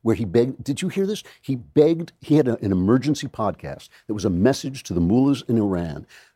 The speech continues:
begging them. He said, "I have a way for you to win." This is what he said. These were his words. "I have a way for you to win. Don't sink to our level. Don't become, follow, your, be true to your book and to your God." And I thought, if they're <laughs> true to their book and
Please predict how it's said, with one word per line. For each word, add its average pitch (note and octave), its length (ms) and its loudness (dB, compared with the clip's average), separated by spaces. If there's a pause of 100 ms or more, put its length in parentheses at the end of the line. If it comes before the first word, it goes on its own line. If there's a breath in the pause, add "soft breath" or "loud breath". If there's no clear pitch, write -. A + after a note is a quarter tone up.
(160)
begging C#3 500 2
them. C#3 260 0
He A#2 100 -8
said, - 180 -2
"I A2 120 0
have A#2+ 140 -2
a B2+ 60 2
way G2 200 2
for - 140 -10
you E2 200 -4
to G#2 140 -8
win." D#2 440 -2
This A#2+ 160 -6
is D#3 60 -6
what D#3 120 -4
he D3 60 -4
said. B2 200 -6
These A2+ 180 -8
were A#2+ 160 -4
his B2+ 200 -4
words. G2+ 280 -4
"I - 140 -20
have F2 80 -14
a D#2+ 40 -12
way F#2+ 160 0
for - 140 -2
you B2 40 2
to A#2 80 -2
win. G#2 260 -2 (220 soft breath)
Don't C#3+ 240 2
sink - 340 0
to F2+ 120 -6
our D#2 140 -4
level. B1+ 340 -14 (240)
Don't B2+ 240 2
become, C3 280 -4 (160)
follow, B2+ 540 2
your, G2 200 -2
be C#3+ 360 -6 (180)
true C#3+ 300 2
to F#2 140 -6
your G2+ 260 4
book F2+ 380 -2
and E2 120 -14
to A2 80 -6
your F2+ 120 -4
God." F2+ 400 -4 (240 loud breath)
And E2 100 -8
I - 20 -8
thought, F2 160 -4
if - 80 -12
they're F2+ 100 -2
<laughs> - 120 -6
true - 160 6
to - 120 4
their - 100 4
book - 240 0 (120)
and B3 140 -6